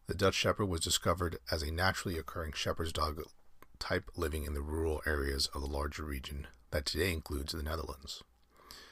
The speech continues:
When the first breed standard was written in eighteen ninety-eight, the coat could be any color, but in nineteen fourteen it was decided to allow only brindle to distinguish the breed from the then similar German Shepherd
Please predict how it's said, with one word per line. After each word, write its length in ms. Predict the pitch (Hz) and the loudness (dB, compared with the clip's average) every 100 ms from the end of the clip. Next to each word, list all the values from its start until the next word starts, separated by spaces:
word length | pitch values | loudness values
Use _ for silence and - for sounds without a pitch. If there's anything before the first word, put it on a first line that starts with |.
| - - - | -20 -18 -2
When 140 | 92 | -2
the 80 | 85 | 0
first 320 | - 92 - | 2 2 2
breed 200 | 101 98 | 2 4
standard 520 | - 78 76 76 78 - - - | 4 4 0 -2 -4 -8 -16 -4
was 200 | - 76 | -2 0
written 320 | 87 - 78 - | 0 0 -2 -4
in 100 | 85 | -4
eighteen 340 | 80 76 - 76 | -2 -4 -4 -6
ninety-eight, 580 | 76 - 95 98 - - - - - - | -6 -6 0 0 -2 -10 -18 -18 -20 -10
the 80 | - | -6
coat 360 | - 123 110 - | -2 0 0 -2
could 160 | - 80 | -4 -4
be 160 | 82 | -2
any 180 | - 90 | -2 -2
color, 360 | 90 80 82 - - - - - - | -2 -2 -2 -2 -12 -20 -20 -8 0
but 100 | 87 | 2
in 60 | |
nineteen 320 | 85 98 101 | 2 0 -2
fourteen 560 | 87 85 78 - 127 101 | -2 -2 -2 0 2 2
it 100 | 76 | 2
was 140 | 73 | 0
decided 280 | 73 85 76 | 0 0 0
to 80 | - | -2
allow 240 | 80 78 - | -2 -2 -2
only 240 | 92 92 82 | -2 -2 -2
brindle 600 | 82 82 92 - - - | -2 0 0 -4 -8 -12
to 100 | - | -6
distinguish 460 | 78 - 82 78 73 | -4 -2 -2 -2 -4
the 80 | 78 | -4
breed 360 | 78 71 71 78 - | -4 -4 -2 -6 -12
from 440 | - 73 73 69 - _ _ - | -4 0 0 -2 -8 _ _ -6
the 120 | 73 | -4
then 320 | 67 80 85 | 0 2 4
similar 360 | - 82 73 67 | 4 2 0 -2
German 300 | 67 85 90 | 0 0 2
Shepherd 480 | 80 - - - | 0 0 0 -2